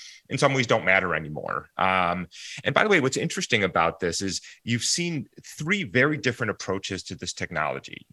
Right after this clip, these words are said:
We've been talking about Open A I's thoughtful, "Hey, let's release this, but let's put safeguards." I've mentioned Stable Diffusion with zero safeguards. Google has a version of this, and they refuse to release it, period. End of sentence.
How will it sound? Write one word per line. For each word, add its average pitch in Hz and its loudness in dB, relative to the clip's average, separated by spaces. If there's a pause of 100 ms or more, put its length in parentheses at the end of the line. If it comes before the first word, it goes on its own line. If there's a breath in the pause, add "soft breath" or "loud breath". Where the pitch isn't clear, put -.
We've 117 0
been 131 4
talking 107 2
about 92 2
Open 98 0
A 92 4
I's 85 2
thoughtful, 95 0
"Hey, 101 0
let's 120 2
release 113 0
this, 110 0
but 95 -4
let's 90 -6
put - -10
safeguards." 127 2 (440 soft breath)
I've 87 -4
mentioned 101 0
Stable 104 0
Diffusion 95 -4
with 87 -4
zero 117 -2
safeguards. 101 2 (400 loud breath)
Google 202 0
has 107 4
a 98 0
version 95 -2
of 85 0
this, 117 2 (100)
and 120 0
they 143 4
refuse 143 -2
to 143 -4
release 127 -2
it, - -4 (140)
period. 135 2 (400)
End 139 6
of 135 0
sentence. - -2